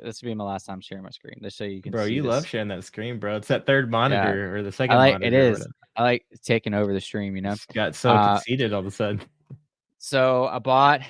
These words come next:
Speaker 1: yeah, you see that little cell right here? It's a nice one, huh?
Speaker 2: Yeah.
Speaker 1: Can you really see it? It's that, that
Speaker 2: Barely. I mean,
Speaker 1: four point seven.
Speaker 2: like, barely. It looks like four eth, but I have to
Speaker 1: Yeah.
Speaker 2: squint.
Speaker 1: Four point seven
Speaker 2: Can you,
Speaker 1: eth.
Speaker 2: you
Speaker 1: No,
Speaker 2: can zoom
Speaker 1: no
Speaker 2: in
Speaker 1: big
Speaker 2: if you
Speaker 1: deal.
Speaker 2: want as well.
Speaker 1: Yeah, it's a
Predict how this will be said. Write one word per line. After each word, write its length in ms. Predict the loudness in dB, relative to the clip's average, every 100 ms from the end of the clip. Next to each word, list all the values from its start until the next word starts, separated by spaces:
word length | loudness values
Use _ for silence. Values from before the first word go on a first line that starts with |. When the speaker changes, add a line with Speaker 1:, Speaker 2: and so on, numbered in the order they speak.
| -20 -14
Speaker 1:
yeah, 140 | -8
you 80 | -8
see 120 | -6
that 60 | -6
little 160 | -6 -6
cell 260 | -4 -4
right 220 | -2 -4
here? 260 | -4 -4 -6 -10
It's 140 | -12
a 40 |
nice 260 | -8 -8 -8
one, 100 | -8
huh? 180 | -6 -6 -8 -18 _ _ _ _ _ _ _ _ _ _ -8
Speaker 2:
Yeah. 280 | -6 -6 -10 _ _ _ _ _ _ _ _ _
Speaker 1:
Can 100 | -8
you 60 | -4
really 140 | -4
see 140 | -6
it? 160 | -8 -10 _ _ _ _
It's 80 | _
that, 260 | -8 -6 -6
that 120 | -6
Speaker 2:
Barely. 180 | -2 -2
I 40 |
mean, 20 |
Speaker 1:
four 140 | -2 0
point 60 | 2
seven. 180 | 2
Speaker 2:
like, 220 | 2 0 0
barely. 340 | 0 0 0
It 40 |
looks 140 | -2 -2
like 180 | -4 -4
four 200 | -4 -4
eth, 380 | -4 -4 -6 _ -10
but 200 | -4 -2
I 40 |
have 100 | -4
to 80 | -4
Speaker 1:
Yeah. 240 | -4 -2 -2
Speaker 2:
squint. 200 | -4 -12 _ _ _ _ _
Speaker 1:
Four 160 | -6 -6
point 220 | -4 -6
seven 220 | -2 -2
Speaker 2:
Can 20 | -2
you, 120 | -6
Speaker 1:
eth. 80 | -2
Speaker 2:
you 60 |
Speaker 1:
No, 60 | -2
Speaker 2:
can 100 | 0
zoom 180 | 0 0
Speaker 1:
no 40 |
Speaker 2:
in 140 | 0
Speaker 1:
big 40 | -2
Speaker 2:
if 100 | -2
you 100 | -4
Speaker 1:
deal. 20 |
Speaker 2:
want 360 | -6 -8 -12 -16 _ _ -18
as 140 | -14
well. 280 | -12 -12 -14 _ _ _ _ _ _
Speaker 1:
Yeah, 140 | -10 -8
it's 140 | -6
a 140 | -10